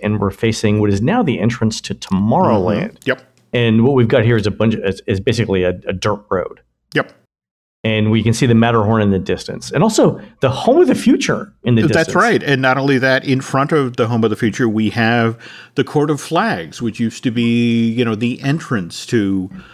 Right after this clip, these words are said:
Speaker 2: to Tomorrowland. So again, gotta be from the six-
Speaker 1: Really?
Speaker 2: Yep. So it's the sixty-five set of photos here that we're looking at,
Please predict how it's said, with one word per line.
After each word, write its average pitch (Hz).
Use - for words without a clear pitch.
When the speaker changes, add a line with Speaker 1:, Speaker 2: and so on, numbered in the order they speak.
Speaker 2:
to -
Tomorrowland. 110
So 123
again, 123
gotta 127
be 139
from 131
the 113
six- -
Speaker 1:
Really? 359
Speaker 2:
Yep. 113
So -
it's -
the 226
sixty-five 165
set 131
of 120
photos 117
here 120
that 98
we're 101
looking 95
at, 92